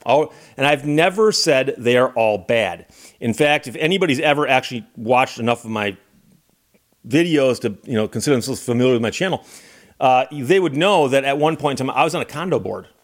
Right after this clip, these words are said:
And a condo board and an H O A board are very, very similar. Very similar. Obviously, condominium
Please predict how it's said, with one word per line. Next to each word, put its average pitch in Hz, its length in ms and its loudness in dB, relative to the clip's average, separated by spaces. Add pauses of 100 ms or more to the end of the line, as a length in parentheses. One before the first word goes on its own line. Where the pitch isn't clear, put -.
(480)
And 131 160 0
a 127 40 -2
condo 190 440 2
board 135 380 2
and 113 100 -4
an 131 80 -4
H 139 220 0
O 135 100 2
A 123 60 2
board 110 240 0
are 120 40 -2
very, 180 360 2
very 120 280 0
similar. 92 540 -8 (240)
Very 170 200 4
similar. 101 420 -4 (380)
Obviously, 165 520 0
condominium 131 800 -2